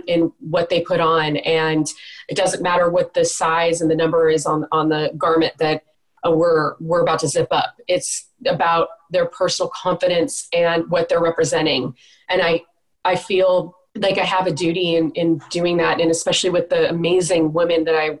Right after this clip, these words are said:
work with, who some are size zero and some are size twelve, um, and the whole range in between. Not every person feels, even the models I work with,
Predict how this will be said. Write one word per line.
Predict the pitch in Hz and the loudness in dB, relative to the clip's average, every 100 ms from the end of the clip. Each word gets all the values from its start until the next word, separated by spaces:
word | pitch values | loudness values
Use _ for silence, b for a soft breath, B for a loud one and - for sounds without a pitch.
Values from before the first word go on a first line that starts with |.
| _ | _
work | 165 190 | -4 -2
with, | 185 170 - | 0 -2 0
who | 165 160 | 0 0
some | - 160 | 0 0
are | 220 | 0
size | 240 254 254 | 0 0 0
zero | 208 208 269 | 2 2 2
and | 233 | 0
some | 233 226 | 0 0
are | 240 247 | 2 2
size | 269 277 277 | 2 0 -2
twelve, | - 466 - - - B B B B B | 0 0 0 -2 -6 B B B B B
um, | 196 196 190 | 0 0 0
and | 190 | 0
the | 185 | -2
whole | 220 226 | -2 0
range | 226 233 233 | 0 0 -2
in | 226 | -4
between. | 233 285 233 151 160 - | -2 0 0 -2 -10 -10
Not | 185 196 240 | -4 -2 0
every | 226 208 196 - - | -2 -4 -10 -16 -4
person | 190 185 175 | -4 -2 -6
feels, | 165 180 170 170 - - _ - | -2 0 0 0 -6 -14 _ -10
even | 202 254 294 | -2 2 2
the | |
models | 302 254 247 170 | 2 2 2 0
I | 139 | -2
work | 131 135 | -4 -4
with, | - 143 | -6 -6